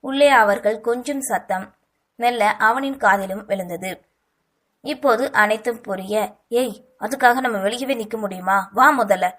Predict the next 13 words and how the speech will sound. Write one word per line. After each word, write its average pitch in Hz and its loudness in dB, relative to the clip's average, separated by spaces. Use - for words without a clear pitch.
கூறியவனோ, 214 -2
"அம்மா, 269 4
அப்பா," - 2
என்று 220 -4
கத்தியவாறே 208 2
சற்று 247 0
நேரம் 247 -2
சென்று 202 -8
உள்ளே 202 -4
நுழைய, 202 -2
அதற்குள் 240 0
குரல் 220 2
கேட்டு 208 -10